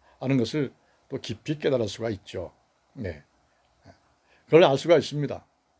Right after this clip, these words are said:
네. 주님의 마음을. 그래서 우리는 천국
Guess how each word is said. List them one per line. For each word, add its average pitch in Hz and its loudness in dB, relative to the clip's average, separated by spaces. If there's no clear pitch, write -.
네. 95 -20
주님의 127 0
마음을. 85 -8
그래서 190 4
우리는 196 2
천국 240 -2